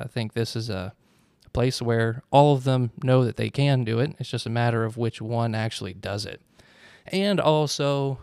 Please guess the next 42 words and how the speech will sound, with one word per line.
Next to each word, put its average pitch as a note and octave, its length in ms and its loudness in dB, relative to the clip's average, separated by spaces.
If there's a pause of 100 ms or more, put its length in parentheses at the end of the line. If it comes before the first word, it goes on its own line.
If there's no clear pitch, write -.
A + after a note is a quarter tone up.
looking C3 420 -2
out A#2+ 260 -4
for A2+ 120 -6
that G#2+ 420 -4
big G#2+ 240 -4
one, G2 300 -10 (400)
uh, G#2 380 -6
that G#2+ 260 -6
big B2 220 -2
wreck. A2+ 420 -2
Uh, A2 220 -6
we, A2+ 480 -4
<laughs> - 20 -10
we A2 120 -4
love C3 200 0
to C3+ 100 -2
see C#3+ 200 -6
the C#3 100 -4
wrecks. C#3 400 -6 (160)
So, A#2+ 340 -6 (380)
um, B2 440 -6 (360)
I C3 60 -2
think, C#3 240 -4
I B2+ 80 0
think B2+ 160 0
we're B2+ 100 -2
gonna A#2+ 160 0
see B2+ 200 -4
that A#2 220 -4
again. B2+ 420 -2 (220)
Uh, - 400 -10
again, B2 440 -2
the, A2+ 300 -6
uh, G#2 200 -6 (880)
these B2 180 -8
drivers, B2+ 480 -2
the, A#2 340 -6
uh, A2 140 -8
aggression B2+ 440 -2
levels B2+ 260 0
are A#2+ 120 -2
high, C#3+ 420 0